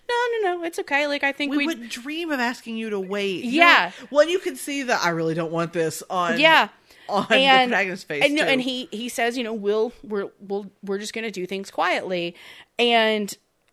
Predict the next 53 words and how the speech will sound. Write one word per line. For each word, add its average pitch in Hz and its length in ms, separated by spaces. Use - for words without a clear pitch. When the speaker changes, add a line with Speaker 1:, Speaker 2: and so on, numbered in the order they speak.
Speaker 1:
and 247 160
so 262 280
then 254 260
Max 240 400
goes 226 480
to 202 120
get 190 340
the 190 80
protagonist's 180 600
luggage 175 420
Speaker 2:
Let 240 80
me, - 40
Speaker 1:
out 170 80
Speaker 2:
let 170 60
Speaker 1:
of - 60
Speaker 2:
me 247 60
go, 233 140
darling, 190 400
and 175 160
make 175 160
sure 196 140
they 170 100
get 170 100
your 160 120
stuff 170 320
pulled 196 120
Speaker 1:
Yeah. 185 200
Speaker 2:
off 160 160
of, - 260
of 156 220
her - 100
Speaker 1:
Yeah, 240 160
Speaker 2:
car. 196 80
Speaker 1:
like, 185 140
"I'll 202 120
go 208 180
and 196 100
get 208 60
Speaker 2:
And, 185 80
Speaker 1:
your 202 80
stuff." 254 420
Speaker 2:
oh, 220 160
Missus 247 280
Van 196 160
Hopper 202 280
does 165 180
a, 151 80
does 190 380
a 156 80
one 185 260
eighty. 240 100
Speaker 1:
Oh, 240 40
yeah. 214 420